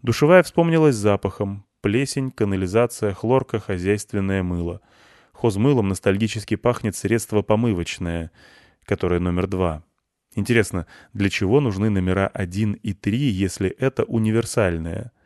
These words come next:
Вода из ржавого железного душа полилась холодная, но я знаю, что надо подождать.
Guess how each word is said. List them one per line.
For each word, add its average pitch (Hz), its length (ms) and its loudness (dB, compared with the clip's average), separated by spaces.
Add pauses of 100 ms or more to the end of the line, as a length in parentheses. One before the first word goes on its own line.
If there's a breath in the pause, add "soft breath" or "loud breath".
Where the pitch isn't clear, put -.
(440 soft breath)
Вода 127 300 6
из 104 240 -2
ржавого 104 540 2
железного 104 520 0
душа 123 300 -2
полилась 110 460 2
холодная, 98 600 2
но 92 380 -2
я 95 200 -2
знаю, 113 280 -2
что - 180 -10
надо 101 220 -4
подождать. 95 640 -4